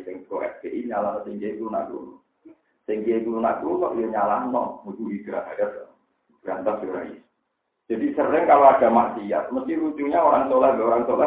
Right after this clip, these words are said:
malah ben-, kadang kok masjid-masjid Islam sepi. Pikiran pertama orang soleh mesti nyalahno. Mari kiai-kiai dijak rumah masjid ya ora setuju.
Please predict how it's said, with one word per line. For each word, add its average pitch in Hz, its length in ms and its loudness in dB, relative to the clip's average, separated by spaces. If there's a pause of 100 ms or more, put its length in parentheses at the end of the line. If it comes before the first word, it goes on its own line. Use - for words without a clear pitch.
malah 120 240 4
ben-, 143 320 -2 (2250)
kadang 101 320 2
kok - 160 0
masjid-masjid 101 560 -4
Islam - 180 -2 (140)
sepi. - 200 -20 (280)
Pikiran 151 480 -2
pertama 147 400 0
orang 147 80 -4
soleh - 240 0
mesti 156 160 -8
nyalahno. - 560 0 (400)
Mari 104 240 -10
kiai-kiai 113 480 -2
dijak - 240 -4
rumah 104 320 -4
masjid 110 240 -6
ya 123 160 -4
ora - 160 -4
setuju. - 400 -18